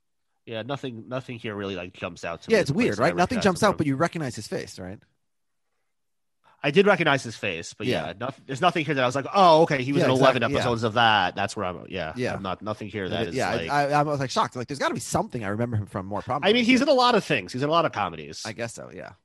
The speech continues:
Speaker 2: Well, that's why he's that guy.
Speaker 1: He's in six episodes of The League, so it's like, yes, you recognize his face 'cause you have
Speaker 2: Yeah,
Speaker 1: seen him in a
Speaker 2: he's
Speaker 1: lot
Speaker 2: friends
Speaker 1: of
Speaker 2: with Nick
Speaker 1: places.
Speaker 2: Kroll, obviously, and a lot of these guys, basically.
Speaker 1: He was in a couple episodes of Parks and Rec. Mike Patterson, I don't even remember who that is. Yeah.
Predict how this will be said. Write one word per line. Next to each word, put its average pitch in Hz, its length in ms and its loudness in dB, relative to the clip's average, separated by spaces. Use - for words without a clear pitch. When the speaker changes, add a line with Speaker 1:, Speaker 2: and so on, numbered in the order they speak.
Speaker 2:
Well, 95 100 -14
that's 95 160 -10
why 104 60 -8
he's 104 100 -8
that 113 220 -8
guy. - 160 -20
Speaker 1:
He's 143 140 -2
in 143 80 -2
six - 280 -2
episodes 143 340 2
of 123 40 -8
The 135 80 0
League, 208 300 0
so 214 100 0
it's 202 100 0
like, 196 140 4
yes, 160 220 4
you 131 80 0
recognize 151 320 2
his 139 100 -6
face 123 240 0
'cause 120 160 -8
you 123 60 -2
have 131 260 0
Speaker 2:
Yeah, 127 80 0
Speaker 1:
seen 131 120 -2
him 104 80 -4
in 95 40 -6
a 185 60 -6
Speaker 2:
he's 160 60 0
Speaker 1:
lot - 60 -2
Speaker 2:
friends 185 200 4
Speaker 1:
of 170 60 8
Speaker 2:
with 147 80 0
Nick 151 100 4
Speaker 1:
places. - 60 -10
Speaker 2:
Kroll, 131 180 6
obviously, 90 480 -2
and 98 100 -6
a 101 40 -6
lot 98 160 -2
of 80 40 -14
these 82 120 -16
guys, 85 200 -16
basically. - 280 -20
Speaker 1:
He 123 40 -8
was 113 80 -10
in 107 60 -6
a 101 40 -8
couple 101 300 -4
episodes 95 300 -8
of 92 60 -14
Parks 95 300 -8
and 131 120 -10
Rec. 190 260 -4
Mike 113 240 -6
Patterson, 180 500 -10
I 151 60 -10
don't 147 140 -4
even 175 100 -10
remember 165 340 -10
who 156 120 -8
that 156 160 -8
is. 87 400 -12
Yeah. - 80 -20